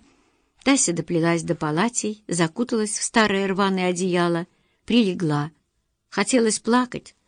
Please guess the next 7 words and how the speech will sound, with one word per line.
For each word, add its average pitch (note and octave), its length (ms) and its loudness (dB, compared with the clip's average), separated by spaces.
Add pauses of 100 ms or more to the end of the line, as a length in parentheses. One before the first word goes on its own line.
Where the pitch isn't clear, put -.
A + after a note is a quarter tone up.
(200)
но G#3 120 2
слез B3 420 2
не D#3 160 4
было, D3 280 -4 (340)
хоть - 280 0
волком F3 540 2
вой D#3+ 300 2